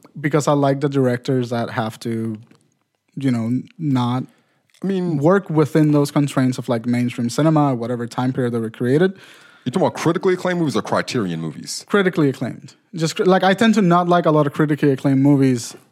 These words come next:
Speaker 1: They, a lot of them tend to be Criterion movies that
Speaker 2: Yeah.
Speaker 1: happening, but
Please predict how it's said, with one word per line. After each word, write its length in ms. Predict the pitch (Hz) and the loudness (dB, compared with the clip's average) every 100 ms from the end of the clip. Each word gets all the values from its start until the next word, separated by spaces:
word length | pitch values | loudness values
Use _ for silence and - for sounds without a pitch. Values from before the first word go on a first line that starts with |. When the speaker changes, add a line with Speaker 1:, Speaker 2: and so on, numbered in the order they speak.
| _ | _
Speaker 1:
They, 300 | 190 160 202 | -4 0 2
a 120 | 175 | 4
lot 180 | 180 214 | 4 4
of 40 | |
them 160 | 202 160 | 4 2
tend 220 | 185 196 | 2 2
to 100 | 190 | 4
be 220 | 147 139 | 4 4
Criterion 480 | 131 139 127 131 123 | 2 0 0 0 2
movies 540 | 120 113 113 113 - - _ _ | 0 0 -4 -6 -12 -20 _ _
that 140 | 135 127 | -2 2
Speaker 2:
Yeah. 20 | |
Speaker 1:
happening, 600 | 151 147 131 120 117 160 | 2 2 0 -2 -4 -4
but 320 | 139 135 123 | 0 0 0